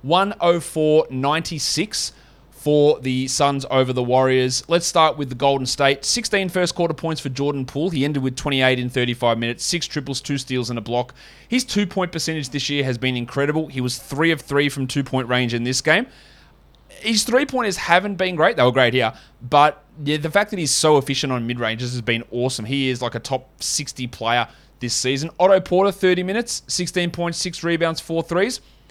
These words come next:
I love Otto Porter if he gets those minutes and if he can maintain it. I don't think he can 'cause remember, Iguodala was out in this game, as was Damian Lee.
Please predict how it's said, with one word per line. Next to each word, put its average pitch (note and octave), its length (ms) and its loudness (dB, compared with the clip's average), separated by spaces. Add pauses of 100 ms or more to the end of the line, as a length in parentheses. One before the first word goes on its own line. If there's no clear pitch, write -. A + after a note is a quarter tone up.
(240)
I E3 60 4
love E3+ 180 6
Otto E3 220 2
Porter E3 280 4
if D#3+ 120 2
he D3+ 80 -6
gets D#3 180 -4
those C#3+ 220 0
minutes F#3+ 260 -2
and C3 80 0
if B2+ 60 -4
he C3+ 60 -6
can C3+ 120 -2
maintain C#3 440 0
it. G#3 60 -2 (220)
I E3 80 -6
don't F3+ 340 -2
think F3 200 -8
he D3+ 100 -8
can D3+ 280 -4
'cause D#3+ 140 -8
remember, C#3+ 380 0 (380)
Iguodala C#3 580 4
was B2 320 0
out B2 220 4
in B2+ 120 -4
this B2+ 180 -6
game, C#3+ 300 -2
as B2 240 2
was A#2+ 280 -2
Damian A#2+ 460 0
Lee. F3 240 0